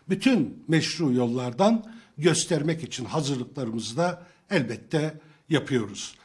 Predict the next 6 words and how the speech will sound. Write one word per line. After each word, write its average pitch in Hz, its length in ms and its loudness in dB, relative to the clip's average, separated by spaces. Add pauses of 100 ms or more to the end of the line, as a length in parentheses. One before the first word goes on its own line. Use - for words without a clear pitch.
(220)
İrademize 190 580 4
sahip 185 340 4
çıkacağız. - 640 -14 (600)
Halkımıza 185 560 4
sahip 185 340 2
çıkacağız. 202 680 2